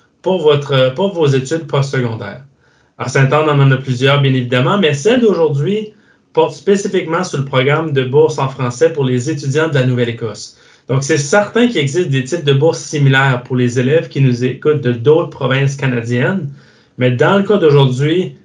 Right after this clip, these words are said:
pour qualifier, il faut être en Nouvelle-Écosse pour la bourse qu'on va vous proposer aujourd'hui. Donc, si vous avez des questions là-dessus, gardez en tête que moi,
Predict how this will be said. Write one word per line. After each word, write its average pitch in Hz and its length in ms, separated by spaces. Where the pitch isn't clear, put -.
pour 185 220
qualifier, 147 680
il 131 40
faut - 400
être 135 460
en 123 160
Nouvelle-Écosse 131 680
pour - 180
la 117 140
bourse 131 300
qu'on 127 120
va 117 80
vous 120 140
proposer 117 540
aujourd'hui. 107 360
Donc, 120 220
si - 200
vous 156 240
avez 156 140
des 147 140
questions 147 320
là-dessus, 147 480
gardez 123 280
en 131 120
tête 143 300
que 127 100
moi, 135 420